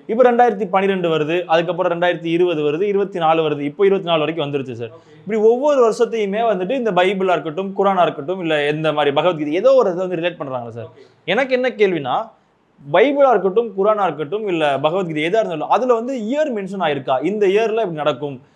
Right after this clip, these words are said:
Speaker 1: இல்ல இந்த ஒரு விளைவுகள் ஏற்படும், இந்த ஊருக்கு இப்படி ஆகும், இல்ல பெரிய பெரிய டிசாஸ்டர் நம்ம பாக்குறோம், ஒரு ஊரே அழிறதுக்கான டிசாஸ்டர் எல்லாம் பாக்குறோம்.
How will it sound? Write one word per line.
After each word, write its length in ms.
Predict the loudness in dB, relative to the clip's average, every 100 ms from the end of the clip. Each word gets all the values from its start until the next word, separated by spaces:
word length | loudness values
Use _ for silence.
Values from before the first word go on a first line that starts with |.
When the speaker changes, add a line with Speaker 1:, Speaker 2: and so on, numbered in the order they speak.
| _ -6
Speaker 1:
இல்ல 440 | 0 4 4 4
இந்த 380 | 2 0 2 2
ஒரு 220 | 2 0
விளைவுகள் 460 | 2 2 2 2 2
ஏற்படும், 540 | 2 0 -2 -2 -4
இந்த 320 | -6 0 0
ஊருக்கு 340 | 2 0 -2 -6
இப்படி 240 | -4 0
ஆகும், 500 | 2 2 2 -6 -10
இல்ல 520 | -4 0 2 0 -2 -6 -2
பெரிய 360 | 0 0 -2
பெரிய 560 | -2 0 2 4 2 2
டிசாஸ்டர் 380 | 0 -2 -2 -4
நம்ம 100 | -4 -4
பாக்குறோம், 300 | -2 -4 -8 _ _ _
ஒரு 160 | 0 2
ஊரே 420 | 2 4 6 6
அழிறதுக்கான 420 | 6 2 0 -4
டிசாஸ்டர் 200 | -4 -4
எல்லாம் 220 | -6 -4
பாக்குறோம். 260 | -4 -4